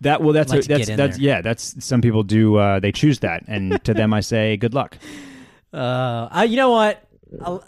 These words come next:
Speaker 2: a lot of people hate the Times Square. I, anytime I'm in New York, I have to walk through there,
Speaker 1: <laughs>
Speaker 2: unless it's just totally out of the way.
Speaker 1: Yeah, um,
Speaker 2: It's a beautiful spot to see all that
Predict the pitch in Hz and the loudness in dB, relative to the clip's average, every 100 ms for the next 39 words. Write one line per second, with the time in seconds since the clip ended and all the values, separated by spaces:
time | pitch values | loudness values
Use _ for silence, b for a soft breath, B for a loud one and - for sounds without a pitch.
0 | _ - 190 226 214 175 143 151 156 151 | _ -8 -4 -4 -4 -8 -8 -8 -10 -12
1 | 143 139 123 - 107 90 - _ _ _ | -10 -10 -12 -14 -16 -16 -20 _ _ _
2 | _ 143 185 185 170 _ - 190 208 208 | _ -4 -2 -4 -10 _ -12 -8 -4 -2
3 | 185 165 151 135 127 113 120 95 117 - | -2 -4 -6 -8 -8 -10 -14 -12 -12 -12
4 | 113 101 - 107 101 165 - 320 339 622 | -14 -16 -16 -20 -2 -2 -2 -6 -6 -4
5 | - - - 349 175 165 170 170 160 147 | -4 -4 -4 -6 -6 -6 -6 -6 -8 -10
6 | - 143 127 117 107 101 90 - _ _ | -8 -8 -8 -10 -12 -14 -18 -20 _ _
7 | 254 143 B B B B B - 113 104 | -20 -20 B B B B B -12 -6 -6
8 | 98 - 143 139 139 131 127 _ _ 160 | -8 -10 -4 -2 0 -2 -6 _ _ -12
9 | - 160 160 156 123 131 - 131 113 110 | -8 -6 -4 -4 -6 -12 -10 -10 -10 -12
10 | - 120 104 101 98 | -16 -14 -14 -14 -16